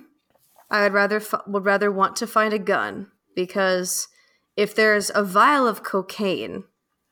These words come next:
how, how, what size are we talking here? What size vial? I'm assu-,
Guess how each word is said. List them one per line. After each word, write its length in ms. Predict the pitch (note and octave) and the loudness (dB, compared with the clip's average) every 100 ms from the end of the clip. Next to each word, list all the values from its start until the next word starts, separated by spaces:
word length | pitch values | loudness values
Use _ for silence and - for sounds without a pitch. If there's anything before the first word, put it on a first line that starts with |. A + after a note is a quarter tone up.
| _ _ _ _ _ _ | _ _ _ _ _ _
how, 300 | - C#4 D4+ | 2 4 4
how, 240 | D4 C4 B3+ | 2 0 0
what 220 | C#4+ D#4+ | 0 0
size 240 | D#4+ E4 C#4+ | 2 2 0
are 20 | |
we 80 | C4+ | -2
talking 400 | C#4 C4 C4 G3+ | 4 2 2 -2
here? 220 | F#3 F3 | -2 -2
What 160 | F#3+ G#3+ | -2 -2
size 320 | B3 A#3+ A3+ | 0 2 0
vial? 400 | G3 G#3+ G3 D3 | 4 4 6 4
I'm 120 | D#3 | 2
assu-, 300 | E3+ - G#3+ | -2 -4 -6